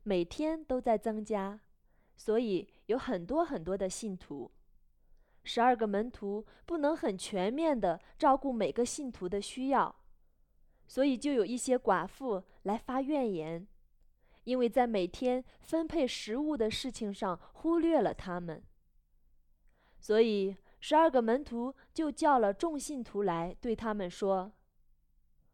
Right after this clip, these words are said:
：“如果我们撇下上帝的工作不管，反而去管饭食的事情，这是不妥的。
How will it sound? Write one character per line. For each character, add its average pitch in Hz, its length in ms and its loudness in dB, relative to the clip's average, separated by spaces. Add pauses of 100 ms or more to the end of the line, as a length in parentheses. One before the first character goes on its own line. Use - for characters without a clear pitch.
(460)
：“如 220 180 0
果 208 320 10
我 185 120 6
们 233 140 4
撇 185 240 4
下 214 200 6
上 240 300 2
帝 240 140 -4
的 196 120 6
工 233 240 -2
作 220 180 4
不 214 180 -2
管， 175 340 2 (380)
反 208 220 4
而 196 260 4
去 - 200 -4
管 185 280 4
饭 294 320 4
食 185 240 -4
的 196 120 0
事 196 220 -8
情， 147 320 -10 (260)
这 233 120 8
是 220 200 0
不 247 200 -2
妥 - 340 -2
的。 160 220 -2